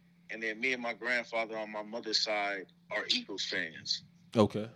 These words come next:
Speaker 1: So it's like, whenever we come in the house, there's already a lot of animosity. But, uh,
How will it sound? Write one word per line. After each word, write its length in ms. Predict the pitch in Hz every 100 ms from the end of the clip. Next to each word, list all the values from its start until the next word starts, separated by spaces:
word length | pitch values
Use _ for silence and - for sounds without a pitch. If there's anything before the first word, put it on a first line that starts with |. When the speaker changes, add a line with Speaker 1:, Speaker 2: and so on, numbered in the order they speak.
| - - - -
Speaker 1:
So 140 | 139
it's 140 | 143 -
like, 240 | 127 - - - - -
whenever 220 | 113 123
we 100 | 131
come 200 | 131 135
in 60 | 123
the 100 | 117
house, 260 | 123 120
there's 100 | 123
already 300 | 120 120 117
a 60 | 107
lot 200 | 110 113
of 60 | 92
animosity. 720 | 110 107 113 110 - 98 95 - - - - - - -
But, 160 | 107
uh, 460 | 104 104 101 95 90